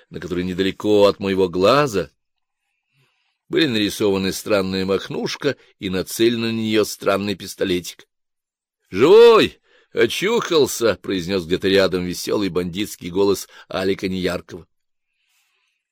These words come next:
От испуга мне показалось, что я лежу на стене, как на полу, а унитаз якобы всосался в мой зад.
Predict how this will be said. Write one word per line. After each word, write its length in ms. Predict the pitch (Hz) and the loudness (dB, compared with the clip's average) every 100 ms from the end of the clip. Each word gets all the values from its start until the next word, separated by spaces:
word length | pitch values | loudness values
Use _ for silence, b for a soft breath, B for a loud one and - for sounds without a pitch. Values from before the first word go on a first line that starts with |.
| _ | _
От 240 | 92 104 | -6 -2
испуга 560 | 139 135 - 202 196 196 | -2 -4 -6 -6 4 4
мне 260 | 180 190 | 4 0
показалось, 560 | 180 180 175 165 180 160 | 0 -2 -2 0 2 0
что 140 | - | 0
я 60 | 165 | 0
лежу 260 | 165 156 175 | 2 0 0
на 140 | 170 | 0
стене, 720 | - - 160 135 107 101 101 - _ | -6 -6 -6 0 2 2 -2 -10 _
как 260 | 117 104 | -4 -4
на 120 | 107 104 | -4 -4
полу, 440 | - 104 98 92 B B | -2 0 0 -2 B B
а 180 | - 104 | 2 2
унитаз 480 | 104 101 185 190 - | 4 0 2 2 2
якобы 280 | 202 190 190 | -2 0 -2
всосался 600 | - 185 92 98 - - | 0 -2 0 0 0 -6
в 60 | |
мой 180 | 98 98 | -4 -6
зад. 380 | 85 90 90 | -2 0 0